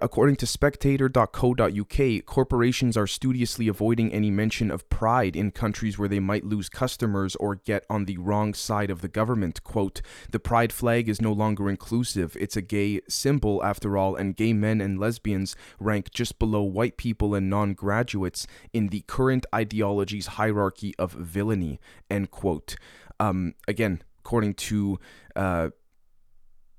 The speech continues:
I guess you could say, according to spectator dot co dot U K, and I believe the headline was, "When will companies end their embarrassing pride hypocrisy?"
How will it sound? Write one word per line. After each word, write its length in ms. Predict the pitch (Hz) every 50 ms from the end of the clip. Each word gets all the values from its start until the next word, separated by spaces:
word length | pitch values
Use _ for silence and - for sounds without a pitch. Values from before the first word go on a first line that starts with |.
| - -
I 60 | 101
guess 220 | 107 101 104 - 107
you 60 | 90
could 120 | 107 -
say, 180 | - 104 95 - -
according 320 | 87 92 - 120 113 107
to 100 | - 104
spectator 480 | 95 - - 110 104 - - 107 101 98
dot 160 | 101 98 -
co 160 | - - 107
dot 160 | 101 98 90
U 100 | 90 95
K, 220 | - - 113 107 104
and 80 | 98
I 60 | 98
believe 240 | 87 95 98 101 85
the 80 | 95 90
headline 400 | 92 120 120 113 101 95 92 90
was, 200 | 90 90 90 95
"When 220 | 90 101 101 104
will 140 | 104 101 98
companies 500 | - - 113 101 - 98 95 98 - -
end 180 | - 104 101 92
their 200 | 90 95 95 92
embarrassing 540 | 90 85 92 95 95 95 92 - - 95 90
pride 340 | - - 101 98 98 90 92
hypocrisy?" 760 | 95 - - - 101 101 101 - 98 92 - - 95 90